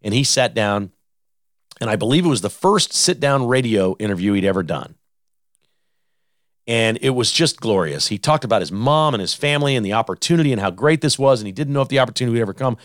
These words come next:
This is long before the Royals won anything. They hadn't won spit. And I'm like, "This guy's special.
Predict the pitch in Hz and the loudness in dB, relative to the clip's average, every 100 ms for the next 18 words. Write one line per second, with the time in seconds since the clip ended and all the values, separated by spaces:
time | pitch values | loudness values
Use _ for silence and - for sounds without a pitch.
0 | - - 302 254 247 202 - 175 147 151 | -20 -4 0 4 4 2 0 2 4 4
1 | 139 107 117 113 - 127 117 78 71 - | 2 0 -2 -2 -2 0 0 -4 -12 0
2 | 208 160 120 123 104 - - 156 - _ | 0 2 0 0 0 -2 2 0 0 _
3 | _ _ _ _ - 117 107 190 - 135 | _ _ _ _ -4 -2 0 -2 0 2
4 | 90 - 113 87 - - | 2 0 0 0 -6 -14